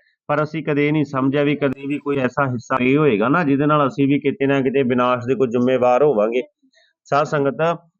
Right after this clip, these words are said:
ਹੁਣ ਕਈ ਲੋਕ ਇਸ ਗੱਲ ਨੂੰ ਮੰਨ ਲਿਆ, ਕਹਿੰਦੇ ਦੋ ਹਜ਼ਾਰ ਪੱਚੀ ਦੇ ਵਿੱਚ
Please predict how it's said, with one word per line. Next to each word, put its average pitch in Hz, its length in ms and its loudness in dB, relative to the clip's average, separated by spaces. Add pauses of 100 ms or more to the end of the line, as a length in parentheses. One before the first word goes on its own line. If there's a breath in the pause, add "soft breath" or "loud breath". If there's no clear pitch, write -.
(140)
ਹੁਣ 156 120 0
ਕਈ 170 240 0
ਲੋਕ 160 200 0
ਇਸ 156 240 -2
ਗੱਲ 139 200 4
ਨੂੰ 143 220 2
ਮੰਨ 127 240 0
ਲਿਆ, 151 220 2
ਕਹਿੰਦੇ 160 300 -2
ਦੋ 139 320 0
ਹਜ਼ਾਰ 147 200 0
ਪੱਚੀ 151 440 -4
ਦੇ 156 80 -2
ਵਿੱਚ 147 200 2